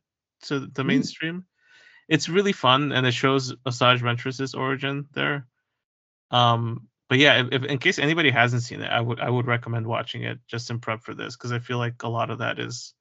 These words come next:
Speaker 1: kinda, it, it's cool to kinda see the, the evolution of Star Wars in animation from then to, to now.
Speaker 2: Yeah, for sure.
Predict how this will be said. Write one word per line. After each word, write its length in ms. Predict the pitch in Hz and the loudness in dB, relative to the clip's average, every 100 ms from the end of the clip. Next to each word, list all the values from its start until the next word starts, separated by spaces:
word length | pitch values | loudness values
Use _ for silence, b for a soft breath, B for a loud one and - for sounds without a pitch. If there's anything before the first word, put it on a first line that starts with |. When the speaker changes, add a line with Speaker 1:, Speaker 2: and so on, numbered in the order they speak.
| _ _ _ _ _ _ - | _ _ _ _ _ _ -6
Speaker 1:
kinda, 340 | 131 123 113 131 | -2 0 0 -2
it, 160 | 151 | -2
it's 140 | 156 - | -2 -4
cool 240 | - 160 | -2 -2
to 140 | 156 | -2
kinda 200 | 139 139 | -2 -2
see 180 | 127 131 | -2 -4
the, 160 | 127 127 | -4 -4
the 160 | 127 120 | -2 0
evolution 440 | 117 120 120 120 | 0 -2 -2 -4
of 120 | 113 | -6
Star 180 | - 113 | -6 -6
Wars 180 | 117 113 | -6 -8
in 80 | 113 | -8
animation 540 | 107 107 110 113 113 | -8 -8 -8 -10 -14
from 160 | 113 110 | -12 -10
then 240 | 107 120 120 | -10 -12 -16
to, 160 | - - | -18 -16
to 80 | 123 | -14
now. 280 | 117 - - _ _ _ _ _ - | -12 -14 -18 _ _ _ _ _ -6
Speaker 2:
Yeah, 220 | 95 87 - _ _ | -4 -6 -12 _ _
for 100 | _ - | _ -8
sure. 220 | 90 - | -6 -6